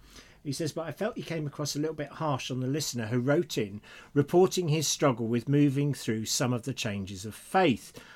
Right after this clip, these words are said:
I felt he slightly missed the point he was making. I did not get the feeling that he wanted to direct the way that other people prayed. It was more the difficulty of being invited by other people to misrepresent one's own position."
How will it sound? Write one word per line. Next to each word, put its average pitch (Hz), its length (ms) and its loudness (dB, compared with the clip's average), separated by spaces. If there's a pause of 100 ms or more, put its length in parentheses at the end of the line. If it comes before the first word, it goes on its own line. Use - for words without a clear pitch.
(160)
I 151 80 -6
felt 202 220 2
he 202 60 -4
slightly 196 380 2
missed 180 240 0
the 180 60 -2
point 185 420 0
he 139 160 -2
was 139 240 0
making. 170 440 0
I 127 60 -2
did 196 200 2
not 226 120 0
get 180 160 -4
the 156 60 -8
feeling 170 380 6
that 156 120 -2
he 143 80 4
wanted 151 420 -2
to 117 120 -10
direct 139 500 2
the 165 100 -2
way 135 200 0
that 127 180 -6
other 127 200 0
people 123 440 -4
prayed. 135 380 4
It 151 120 -2
was 151 200 0
more 208 280 6 (260)
the 170 100 8
difficulty 135 1000 2
of 127 160 -2
being 151 200 2
invited 139 680 2
by 123 100 -4
other 135 300 -2
people 139 580 -6 (300)
to 165 100 0
misrepresent 170 1080 2
one's 165 300 0
own 180 280 4
position." 170 520 -2